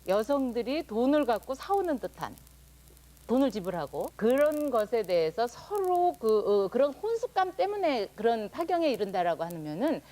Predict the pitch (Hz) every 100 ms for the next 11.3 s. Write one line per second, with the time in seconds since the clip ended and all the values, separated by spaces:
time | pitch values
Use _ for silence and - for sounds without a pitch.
0 | - - 220 262 269 359 - 196 226 285
1 | - - - 415 427 330 240 180 190 185
2 | 226 214 208 254 254 262 208 190 226 220
3 | 190 175 190 180 170 160 160 240 302 -
4 | - - - 147 - - 214 311 330 277
5 | 226 269 262 247 202 196 240 233 208 175
6 | 196 196 175 147 196 320 - - 185 254
7 | 302 320 302 294 294 - 349 330 302 285
8 | 269 254 214 208 233 240 185 330 - 214
9 | 262 285 349 - - 175 202 339 349 233
10 | 180 147 143 139 143 147 147 - - -
11 | - 202